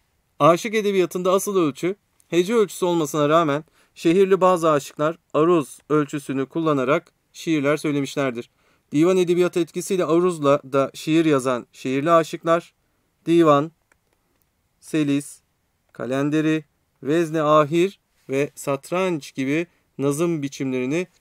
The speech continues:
kullanmışlardır. Burası çok önemli. Burada genellikle bir sınav sorusu arayın.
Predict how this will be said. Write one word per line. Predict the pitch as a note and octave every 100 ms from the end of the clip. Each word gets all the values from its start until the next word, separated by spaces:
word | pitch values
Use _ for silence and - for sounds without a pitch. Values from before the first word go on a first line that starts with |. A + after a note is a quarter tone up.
| _
kullanmışlardır. | - B2+ C3 C3+ - D3 C#3 A#2 - _ _ _ _ _ _
Burası | F#3+ F3+ D3+ E3
çok | E3+ D3+
önemli. | C3+ B2 B2+ D#3 _ _ _ _
Burada | D3+ D3 D3
genellikle | D3+ D3 C3 - C#3+
bir | C#3+
sınav | - C#3+ C3+
sorusu | C3+ B2+ -
arayın. | C3+ C3+ C#3